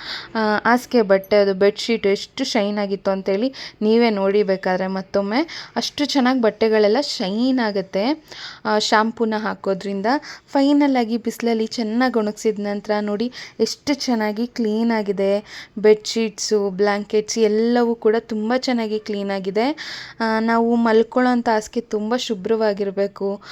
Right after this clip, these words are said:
ಆವಾಗ ನಮ್ಗೆ ಚೆನ್ನಾಗಿ ನಿದ್ರೆ ಬರುತ್ತೆ. ಹಾಗಾಗಿ ನಾನು ಈಗಾಗಲೇ ಹಾಸಿಗೆನ ಯಾವ ಥರ ಕ್ಲೀನ್ ಮಾಡೋದು ಅಂತ ಕೂಡ ವಿಡಿಯೋ ಮಾಡಿದ್ದೀನಿ, ಐ ಕಾರ್ಡ್ ಎಂಡ್ ಸ್ಕ್ರೀನಲ್ಲಿ ಕೊಡ್ತೀನಿ, ತಪ್ಪದೆ ನೋಡಿ.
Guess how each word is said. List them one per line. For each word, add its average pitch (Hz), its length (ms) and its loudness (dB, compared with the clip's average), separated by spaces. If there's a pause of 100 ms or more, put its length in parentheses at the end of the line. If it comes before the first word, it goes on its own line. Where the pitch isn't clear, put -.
(220)
ಆವಾಗ 226 220 4
ನಮ್ಗೆ 226 240 -2
ಚೆನ್ನಾಗಿ 226 360 0
ನಿದ್ರೆ 202 300 2
ಬರುತ್ತೆ. 196 420 0
ಹಾಗಾಗಿ 226 840 -2 (220)
ನಾನು 262 200 4
ಈಗಾಗಲೇ 240 380 4
ಹಾಸಿಗೆನ 254 400 2
ಯಾವ 226 240 2
ಥರ 220 200 4 (160)
ಕ್ಲೀನ್ 262 380 2
ಮಾಡೋದು 233 340 2
ಅಂತ 214 160 -2
ಕೂಡ 208 260 0
ವಿಡಿಯೋ 196 320 -2
ಮಾಡಿದ್ದೀನಿ, 208 420 0
ಐ 240 160 2
ಕಾರ್ಡ್ 233 280 0
ಎಂಡ್ 202 160 -4
ಸ್ಕ್ರೀನಲ್ಲಿ 208 420 -4
ಕೊಡ್ತೀನಿ, 196 480 -2
ತಪ್ಪದೆ 220 340 -2
ನೋಡಿ. 202 420 0